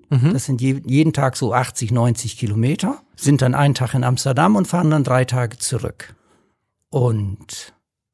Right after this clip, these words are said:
Speaker 2: mein Lastenrad hat keine elektrische Unterstützung.
Speaker 1: Okay, das wäre jetzt meine nächste Frage gewesen. War da der,
Speaker 2: Mhm.
Speaker 1: der Rückenwind mit dabei oder musste der natürlich kommen?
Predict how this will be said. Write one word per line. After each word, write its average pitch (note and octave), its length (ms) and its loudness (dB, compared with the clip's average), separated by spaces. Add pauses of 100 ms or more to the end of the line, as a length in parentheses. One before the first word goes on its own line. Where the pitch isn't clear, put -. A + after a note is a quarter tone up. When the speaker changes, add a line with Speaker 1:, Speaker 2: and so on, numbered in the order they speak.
(360)
Speaker 2:
mein C3+ 300 2
Lastenrad C#3 880 0 (240)
hat - 200 -10
keine C#3 380 0
elektrische D3 640 -4
Unterstützung. F#3 680 -2
Speaker 1:
Okay, D3+ 360 2
das D3+ 220 0
wäre D#3+ 100 4
jetzt D#3+ 160 2
meine D#3+ 120 2
nächste D#3+ 200 0
Frage E3 300 2
gewesen. B2+ 440 -2
War C#3 360 0
da D3+ 240 4
der, D3 300 4
Speaker 2:
Mhm. D3 40 -6
Speaker 1:
der D3 160 0
Rückenwind D3 540 -2
mit D3 180 -4
dabei D3+ 420 0
oder E3 220 -2
musste D#3 300 -4
der D3+ 140 0
natürlich C#3+ 460 -4
kommen? - 320 -10